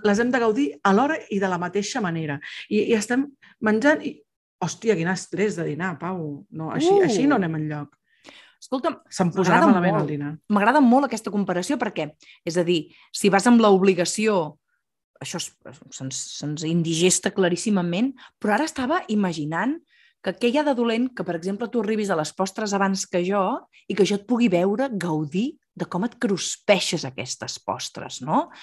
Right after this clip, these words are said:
Speaker 1: Mhm.
Speaker 2: Quina meravella!
Speaker 1: Mhm.
Speaker 2: Oh!
Speaker 1: És
Speaker 2: Sí,
Speaker 1: que
Speaker 2: sí.
Speaker 1: jo recordo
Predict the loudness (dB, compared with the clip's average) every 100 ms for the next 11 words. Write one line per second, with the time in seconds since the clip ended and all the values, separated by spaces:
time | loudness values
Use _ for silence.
0 | -10 -8 -8 -10 -10 0 2 4 4 2
1 | 2 2 4 4 4 0 -6 -14 _ _
2 | -12 -10 -10 -10 -10 -10 -8 -2 2 4
3 | 6 6 6 2 -2 _ _ _ -20 _
4 | -10 -8 -2 2 4 4 4 2 4 4
5 | 4 0 -4 -4 -4 -8